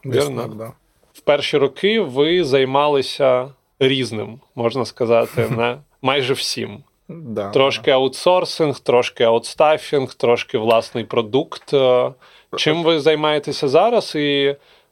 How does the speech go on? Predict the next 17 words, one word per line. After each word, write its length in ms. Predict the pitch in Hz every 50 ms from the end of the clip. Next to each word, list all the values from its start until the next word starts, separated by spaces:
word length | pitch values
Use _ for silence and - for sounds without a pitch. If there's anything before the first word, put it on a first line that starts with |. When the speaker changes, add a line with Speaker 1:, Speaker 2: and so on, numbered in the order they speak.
| _ _ _ _ _ -
Speaker 1:
Мгм. 100 | 120 98
Speaker 2:
чи 140 | - 156 135
вбачаєш 640 | 127 131 143 139 - 175 170 175 175 160 - -
ти 160 | - - 156 147
от 180 | 139 135 - -
в 40 |
цій 420 | - - - 143 143 139 135 131 123 107
багатовекторності 1600 | 113 139 113 131 143 139 - 147 127 123 135 135 - - - 147 123 120 123 123 117 - - - - 139 127 120 120 120 120 120 127 - _ _ _ _ _ _ _ _ _ _ _ _ _ -
якісь 400 | - 120 113 - - 120 - -
недоліки 720 | 127 127 127 123 120 151 185 214 220 208 196 - - 147
чи 180 | - - 147 135
на-, 200 | 131 127 127 127
навпаки 460 | 127 127 123 - - 127 - - 127
плюси? 400 | - 123 117 110 - - 139 135 - _ - - - - - -
Speaker 1:
Маленьке 440 | 135 131 127 127 131 135 131 117 127
уточнення. 440 | 113 - 127 127 - - 131 117 113
Ми 280 | 117 123 135 135 131